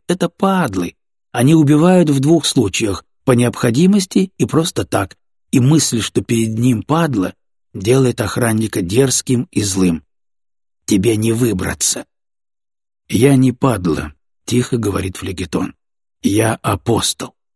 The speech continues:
"Значит, я могу подойти и скрутить тебя". Охранник издаёт нервный смешок. "Все знают, что апостолы не убивают невинных". "Я и не собирался".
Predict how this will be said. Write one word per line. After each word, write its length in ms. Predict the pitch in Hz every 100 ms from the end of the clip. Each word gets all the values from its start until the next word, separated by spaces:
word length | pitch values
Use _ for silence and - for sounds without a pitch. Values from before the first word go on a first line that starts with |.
| _ _ _ _ _ _ -
"Значит, 480 | - - - - 139
я 80 |
могу 260 | 123 127 135
подойти 600 | 131 135 135 135 - 147
и 40 |
скрутить 480 | 139 - 143 143 - _ -
тебя". 440 | 107 92 98 - _ _ _ _
Охранник 600 | 113 110 123 113 104 -
издаёт 420 | 101 113 110 104
нервный 340 | 120 101 101 101
смешок. 560 | - 104 - 107 - _ _ _ _ -
"Все 220 | - 208
знают, 400 | 196 180 202 196
что 220 | - 156
апостолы 600 | 127 - 160 170 185 170
не 160 | 160 156
убивают 640 | 151 135 120 139 180 147
невинных". 640 | 104 98 95 98 101 101 - _ _ _ _ _ _ _ -
"Я 240 | - 90 90
и 80 | 101
не 120 | 117
собирался". 840 | - 143 151 104 87 80 - 113